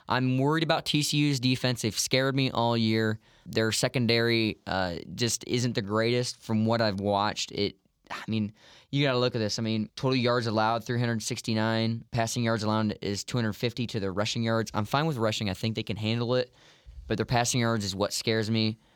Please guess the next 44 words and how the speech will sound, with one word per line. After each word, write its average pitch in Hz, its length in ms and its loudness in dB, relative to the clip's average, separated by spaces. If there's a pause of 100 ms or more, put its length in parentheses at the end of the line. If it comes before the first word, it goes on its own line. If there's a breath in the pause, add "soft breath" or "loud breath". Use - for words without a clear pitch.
(280 soft breath)
I, 110 360 2 (100)
I 117 100 4
just 143 160 -2
gotta 160 140 0
go 147 100 0
with 143 120 -2
T 147 180 -2
C 139 160 -2
U, 143 180 2
though, 139 340 0 (240)
because 120 240 0
I 120 100 4
want 139 240 0
them 120 160 2
to 117 40 2
be 113 220 2
undefeated, 101 520 0
because 95 300 -2
I 98 60 0
think 104 260 -4
that's, - 320 -8 (540 soft breath)
I 123 80 0
want 180 180 0
them, 196 160 -2
I - 80 -6
want 220 200 -2
them, 208 180 0 (100)
I - 60 -2
want 196 180 0
them 175 120 0
in 151 80 2
the 131 60 0
playoffs. 98 380 0
I 101 60 0
just 113 240 -2
think 117 200 -2
it'll 113 120 0
make 113 160 0
the - 80 -4
playoffs 101 420 0
a 101 60 -4
lot 101 180 0
more 98 180 -2
interesting 104 640 -2